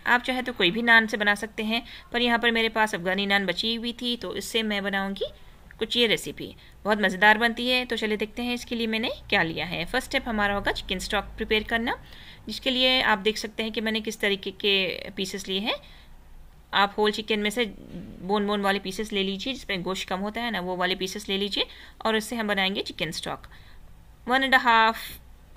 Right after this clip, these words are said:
लीटर पानी मैंने लिया है। इसमें हम डालेंगे एक छोटा सा कैरेट रफली चॉप्ड है,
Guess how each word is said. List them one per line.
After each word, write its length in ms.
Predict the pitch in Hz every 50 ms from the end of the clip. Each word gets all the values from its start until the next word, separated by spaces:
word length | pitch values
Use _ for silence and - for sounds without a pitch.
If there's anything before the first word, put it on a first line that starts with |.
| - - 214
लीटर 240 | 208 208 233 220 214
पानी 260 | - 202 190 196 208
मैंने 220 | 214 208 202 208
लिया 220 | 208 208 208 202 202
है। 160 | 208 247 294 - - - - - - - - - - -
इसमें 180 | - - 180 202
हम 100 | 285 247
डालेंगे 280 | 226 208 202 196 202
एक 100 | 208 208
छोटा 200 | - 220 196 220
सा 120 | 208 - 226
कैरेट 340 | - 214 190 190 202 202 196
रफली 260 | 180 180 - - 233 220
चॉप्ड 320 | - 247 233 233 - -
है, 160 | 233 233 247